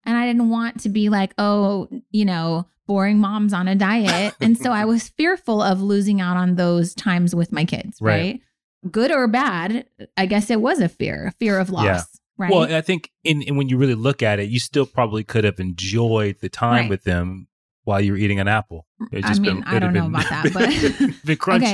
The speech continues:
Speaker 1: Okay, the second one is the fear of the pain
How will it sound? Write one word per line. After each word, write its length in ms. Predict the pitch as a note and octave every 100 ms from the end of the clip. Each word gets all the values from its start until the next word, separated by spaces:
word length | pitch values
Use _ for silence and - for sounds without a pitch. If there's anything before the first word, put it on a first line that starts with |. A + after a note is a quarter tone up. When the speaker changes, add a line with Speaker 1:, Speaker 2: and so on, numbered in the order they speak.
| A2
Speaker 1:
Okay, 40 | - -
the 140 | A3
second 540 | A#3 - C4 C4+ C4 G#3
one 460 | G#3 F#3 F#3 F#3+ -
is 480 | G3+ G3 F#3+ F#3 F#3 _ -
the 180 | F#3+ G3+ _ -
fear 580 | A3+ A#3 B3 C4+ D#4 - _ _ _ -
of 520 | G#3+ G#3 G#3 G3 G#3 _ _ _
the 180 | G#3 G3+
pain 800 | G3+ - A#3+ A3 A3 A3 A3